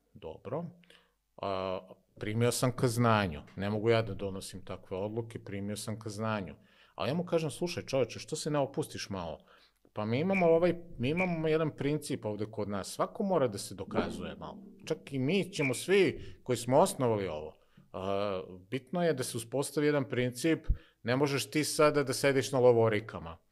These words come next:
Ne možeš ti zato što si osnivač da budeš do kraja života doživotni.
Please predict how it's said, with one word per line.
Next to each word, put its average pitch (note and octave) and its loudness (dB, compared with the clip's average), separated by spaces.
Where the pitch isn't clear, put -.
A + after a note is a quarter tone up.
Ne A2+ -2
možeš C#3 0
ti D3 0
zato C#3 0
što - -6
si B2+ -2
osnivač C3 2
da C3 0
budeš C3+ 2
do B2 -2
kraja C3+ 6
života C3 4
doživotni. G#2+ 0